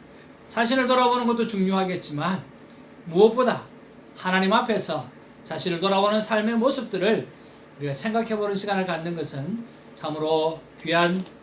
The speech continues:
생각을 해보게 되어집니다. 숨쉬기가 힘들었습니다. 지금도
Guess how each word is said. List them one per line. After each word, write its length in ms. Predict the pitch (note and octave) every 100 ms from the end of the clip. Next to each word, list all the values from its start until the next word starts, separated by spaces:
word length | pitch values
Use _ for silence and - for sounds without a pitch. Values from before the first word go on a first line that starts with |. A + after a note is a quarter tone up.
| -
생각을 420 | - D#3+ D#3+ C#3+
해보게 500 | D#3 D#3+ D#3 D#3 D#3 - - - -
되어집니다. 540 | F3+ E3+ D#3+ D3+ C#3+ - - - - - - - - -
숨쉬기가 760 | C#4 C4+ D4+ D4 C#4 A3+ - - - - - - -
힘들었습니다. 680 | A3+ G#3+ G3+ - C#3 A2 - - - - - - - - - - - - - -
지금도 640 | - G3 F#3+ F#3+ F3+ A#3